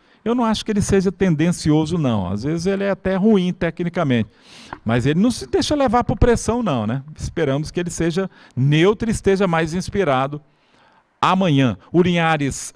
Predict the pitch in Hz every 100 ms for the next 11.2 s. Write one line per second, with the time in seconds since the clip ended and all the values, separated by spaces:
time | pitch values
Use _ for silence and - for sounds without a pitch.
0 | 131 101 165 151 151 143 139 - - 143
1 | - 135 117 117 143 127 123 170 143 175
2 | 269 - - - _ _ _ _ _ 123
3 | 123 120 120 101 117 180 - - - -
4 | 120 98 120 107 104 - 107 101 110 113
5 | 98 - 165 190 165 147 127 135 123 113
6 | - 127 143 120 185 - 165 165 - -
7 | 156 170 165 _ - - 127 156 143 123
8 | 160 151 95 160 220 - 135 127 151 135
9 | 110 127 120 151 131 120 139 143 143 -
10 | - _ - 80 127 135 143 147 - 113
11 | 90